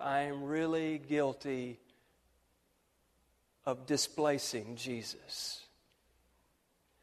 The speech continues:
Not in my nativity set. He's there every year. I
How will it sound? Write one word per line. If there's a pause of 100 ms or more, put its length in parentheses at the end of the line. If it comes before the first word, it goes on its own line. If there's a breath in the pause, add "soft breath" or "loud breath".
(240)
Not
in
my
nativity
set.
He's
there
every
year.
I